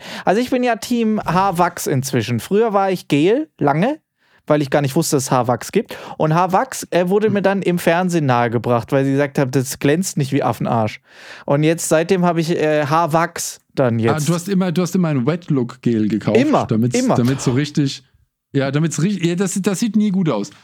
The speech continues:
Speaker 1: Nee,
Speaker 2: Und
Speaker 1: aber wusste ich ja nicht. Ich wusste nicht, dass es noch was, eine andere Option gibt, weißt du?
Speaker 2: Ab, aber, okay, das ist ein Problem. Aber ich habe festgestellt, Brisk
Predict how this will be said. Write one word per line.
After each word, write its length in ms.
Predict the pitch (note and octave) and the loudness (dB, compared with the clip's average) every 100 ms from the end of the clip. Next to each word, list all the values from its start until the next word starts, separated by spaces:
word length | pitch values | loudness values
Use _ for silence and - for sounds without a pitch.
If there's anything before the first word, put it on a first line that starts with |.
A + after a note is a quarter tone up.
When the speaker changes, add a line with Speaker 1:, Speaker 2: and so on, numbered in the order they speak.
| - | 0
Speaker 1:
Nee, 220 | F3 B3+ | 2 4
Speaker 2:
Und 80 | A3+ | 4
Speaker 1:
aber 220 | A3+ E3+ | 4 4
wusste 260 | A3 - C#4 | 2 2 2
ich 60 | |
ja 100 | G3+ | 2
nicht. 80 | D#3+ | 2
Ich 60 | D3 | 2
wusste 220 | F3 F3 | 2 0
nicht, 140 | D#3 | 2
dass 120 | D3+ C3 | 2 2
es 20 | |
noch 80 | B2 | 2
was, 140 | A#2+ | 2
eine 280 | B2+ C3 C3 | 2 2 2
andere 200 | C3 A2+ | 2 2
Option 380 | A#2 - B3+ B3 | 2 2 2 2
gibt, 180 | C3+ B2 | 0 0
weißt 160 | - | 2
du? 160 | E3+ B3 - - | 0 -2 -6 -6
Speaker 2:
Ab, 280 | C#3+ - _ - | -6 -8 _ -8
aber, 180 | C3+ C#3+ - - | -4 -4 -6 -4
okay, 260 | D3+ G#3+ E3 | 0 0 0
das 180 | A#2+ | 0
ist 140 | C3+ A#2+ | -2 0
ein 60 | |
Problem. 560 | C3+ B2 B2 D#3 G#3 - | 0 2 0 0 -2 -6
Aber 300 | - B2+ C3+ | -4 -2 -2
ich 200 | C3+ D3 | -2 -4
habe 120 | E3+ E3+ | -4 -2
festgestellt, 680 | F3 F3 E3 E3 C#3+ B2+ A2+ | -2 -2 0 0 0 -2 -2
Brisk 520 | A2+ F#3 - - | 0 0 -4 -14